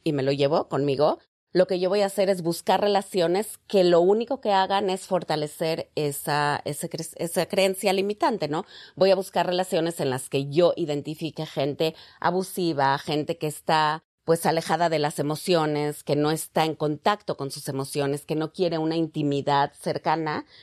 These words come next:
que es superficial, o que son muy trabajadores, o que son muy, que viajan mucho, para que, para que yo pueda demostrarme a mí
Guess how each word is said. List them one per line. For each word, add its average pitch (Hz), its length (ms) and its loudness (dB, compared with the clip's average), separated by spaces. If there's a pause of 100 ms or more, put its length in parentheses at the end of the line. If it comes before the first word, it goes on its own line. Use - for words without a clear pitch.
(100)
que 180 120 4
es 175 80 -2
superficial, 185 920 0
o 143 100 -4
que 139 100 -6
son 147 320 -2
muy 147 460 0
trabajadores, 175 1080 4
o 170 80 -8
que 151 80 -8
son 147 380 0
muy, 143 500 2 (300)
que 196 80 6
viajan 160 360 0
mucho, 202 520 2
para 147 160 0
que, 151 340 -4
para 165 180 0
que 180 120 -2
yo 196 200 2
pueda 190 300 4
demostrarme 185 680 -2
a 185 40 2
mí 190 300 2